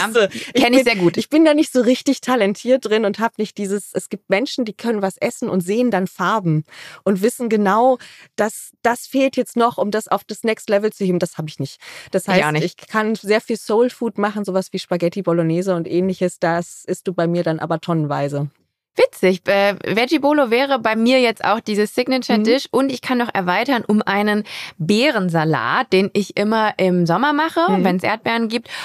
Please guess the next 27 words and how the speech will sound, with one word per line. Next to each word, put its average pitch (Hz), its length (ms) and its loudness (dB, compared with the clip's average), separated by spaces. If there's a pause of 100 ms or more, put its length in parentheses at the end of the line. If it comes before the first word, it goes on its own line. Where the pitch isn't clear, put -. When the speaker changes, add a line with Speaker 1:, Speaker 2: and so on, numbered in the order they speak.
(120)
Speaker 2:
Und, 202 420 0
ähm, 175 280 0
da 180 140 4
sind 202 260 0
so 196 220 4
karamellisierte 196 880 -2
Pekannüsse 160 640 -4
spielen 151 280 -2
Speaker 1:
Ah, 151 60 4
Speaker 2:
dann 170 80 0
noch 151 140 0
Speaker 1:
lecker. 170 100 2
Speaker 2:
eine 165 100 0
Rolle, 156 340 0 (340)
äh, 175 220 2
die 180 100 2
man 180 160 2
auch 160 80 -2
mit 180 140 -2
so 175 60 -8
kleinen 175 200 -2
Chili-Stücken 180 800 -4
auch 143 80 -4
Speaker 1:
Ja. 202 80 4
Speaker 2:
noch 180 60 -2
so 170 100 -8
karamellisiert. 160 580 -2